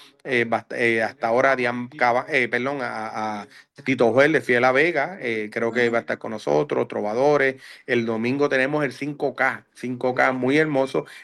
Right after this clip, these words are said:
Speaker 1: el lunes tenemos,
Speaker 2: Qué
Speaker 1: eh, la
Speaker 2: chévere.
Speaker 1: obra de Jerry, que si quieren salir en la obra de Jerry, el Grito del Aire, pueden llegar
Speaker 2: <laughs>
Speaker 1: y ahí practican allí.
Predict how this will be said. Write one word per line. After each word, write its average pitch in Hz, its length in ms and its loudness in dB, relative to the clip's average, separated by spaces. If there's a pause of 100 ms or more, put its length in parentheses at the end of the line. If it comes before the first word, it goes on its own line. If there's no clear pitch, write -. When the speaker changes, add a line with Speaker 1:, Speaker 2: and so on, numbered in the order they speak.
(100)
Speaker 1:
el 123 200 2
lunes 147 340 4
tenemos, 160 480 2
Speaker 2:
Qué - 0 -
Speaker 1:
eh, 135 140 2
la 123 140 2
Speaker 2:
chévere. 120 60 4
Speaker 1:
obra 139 240 2
de 160 160 -2
Jerry, 151 340 -4
que 127 140 -8
si 120 140 -12
quieren 127 320 0
salir 147 400 0
en 120 120 -2
la 110 100 -8
obra 139 260 -2
de 131 100 -4
Jerry, 131 260 0
el 110 80 -4
Grito 113 200 -8
del 131 100 -2
Aire, 151 200 0
pueden 127 220 -6
llegar 127 340 0
Speaker 2:
<laughs> - 300 -12
Speaker 1:
y 143 120 2
ahí 123 100 4
practican 127 680 -2
allí. 156 340 -2